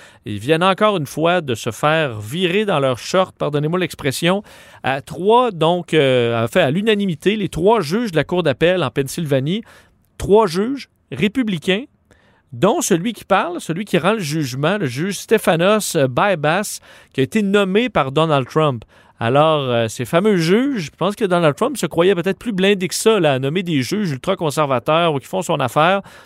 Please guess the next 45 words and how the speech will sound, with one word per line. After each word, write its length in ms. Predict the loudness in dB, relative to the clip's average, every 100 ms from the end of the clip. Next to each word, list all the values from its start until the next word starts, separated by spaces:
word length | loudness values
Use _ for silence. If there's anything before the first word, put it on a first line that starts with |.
| -20 _ -18 -4
Mais 520 | -2 -2 -4 -6 -6
dans 240 | -2 -2
ben 140 | 0 0
des 140 | 0
cas, 200 | 0 0
les 140 | 2 0
juges, 380 | 0 -4 -2
euh, 220 | 0 0 -2
c'est 140 | -4
des 140 | -4
juges, 340 | 0 0 0 -2
hein. 140 | -4
Alors, 260 | 0 -2 0
ils 80 | -2
doivent, 280 | 0 2 2
euh, 140 | 2
surveiller 520 | 0 -2 0 0 0
les 140 | -2 -2
faits, 360 | 0 0 -2 -8 -20 -14 -4
avoir 260 | 0 2
des 140 | 2 -2
preuves 300 | 0 0 0
pour 120 | -6
prendre 200 | -4 -4
une 40 |
décision. 640 | -2 -2 -4 -2 0 0 -2 -10 -14
Alors, 140 | -4 -2
ils 40 |
vont 80 | 0
pas 120 | 2
aller 140 | 2 0
nécessairement 640 | -2 -2 0 0 2 0
dans 80 | 0
le 60 |
sens 360 | -2 -4 -4 0
de 320 | 2 4 2
Donald 380 | 0 0 2 0
Trump. 240 | 0 -2 0
Il 80 |
l'apprend 360 | 0 0 -2 -6
à 80 | -6
ses 160 | -4
dépens 340 | -2 0 0 -2
ces 140 | -2
jours-ci. 460 | -4 -4 -4 -6